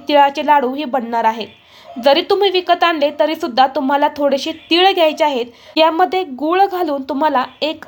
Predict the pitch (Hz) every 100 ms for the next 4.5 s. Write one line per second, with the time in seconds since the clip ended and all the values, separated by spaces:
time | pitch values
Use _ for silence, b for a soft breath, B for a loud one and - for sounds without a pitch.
0 | - 302 285 285 294 285 262 226 277 311
1 | 277 254 254 220 208 208 208 196 b b
2 | - 247 269 269 247 233 220 311 330 294
3 | 294 294 294 269 247 269 254 277 285 262
4 | 349 311 320 262 254